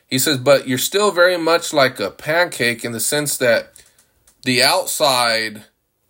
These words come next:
is prepared and done, but the inside is still soft." In other words,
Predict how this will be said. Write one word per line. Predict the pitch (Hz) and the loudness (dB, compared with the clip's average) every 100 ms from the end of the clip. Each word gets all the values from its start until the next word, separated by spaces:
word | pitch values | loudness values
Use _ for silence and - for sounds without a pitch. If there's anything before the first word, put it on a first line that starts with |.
| _ _ - | _ _ -6
is | 113 113 104 - _ _ _ _ _ _ _ - | -2 0 -2 -8 _ _ _ _ _ _ _ -18
prepared | - 110 - 143 147 113 | -12 -10 0 2 2 0
and | 98 101 | -4 2
done, | 151 151 123 | 4 4 0
but | 113 113 | -6 -6
the | 120 | -4
inside | 143 143 147 127 | -4 -2 0 -2
is | - | -4
still | - 143 | -6 -6
soft." | 110 - 151 147 98 - - - _ _ _ _ | -6 -2 -2 0 -4 -10 -18 -20 _ _ _ _
In | - | 0
other | 135 175 | 0 2
words, | 139 131 127 110 | 0 0 0 -4